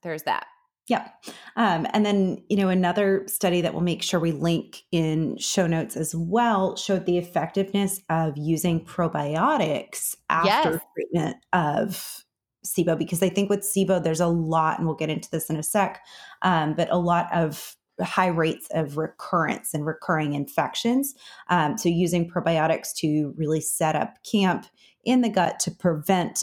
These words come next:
Speaker 2: against that future recurrence.
Speaker 1: Absolutely. And that's why it's really essential that you follow the cleanse bundle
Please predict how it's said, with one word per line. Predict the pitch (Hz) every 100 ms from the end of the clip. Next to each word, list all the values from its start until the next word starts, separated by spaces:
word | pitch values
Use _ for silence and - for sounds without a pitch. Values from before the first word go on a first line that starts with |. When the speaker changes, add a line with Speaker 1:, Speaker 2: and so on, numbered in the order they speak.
| -
Speaker 2:
against | 170 165 - 170 160 - - -
that | 170 -
future | 160 156 - 156 151 -
recurrence. | 165 - - 147 - - - - - _ _ -
Speaker 1:
Absolutely. | 180 180 - 202 170 156 165 143
And | 214
that's | 208 214
why | 226
it's | 214 208
really | 226 277 277 262
essential | 233 220 220 226
that | 202 175
you | 196
follow | 180 - 220 202 202 214 196 180 170 165 -
the | 180 185 180 170 -
cleanse | - 233 233 247 240 214
bundle | - 165 160 160 160 147 151